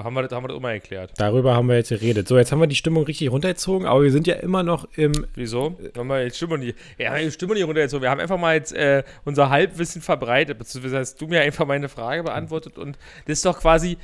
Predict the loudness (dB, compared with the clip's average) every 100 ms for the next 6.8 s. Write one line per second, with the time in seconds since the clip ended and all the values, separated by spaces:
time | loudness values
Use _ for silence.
0 | -10 -4 -2 -2 -4 -2 -2 -2 -4 -4
1 | -2 -2 -2 -4 -6 -6 -2 2 2 2
2 | -2 -4 -2 -4 -2 -4 -4 -6 -6 -6
3 | -8 -10 -12 -8 -6 -4 -4 -2 -4 -2
4 | -6 -4 -6 -6 -6 -6 -8 -4 -6 -6
5 | -10 -10 -10 -10 -14 -14 -12 -8 -6 -4
6 | -6 -6 -8 -6 -4 -6 -8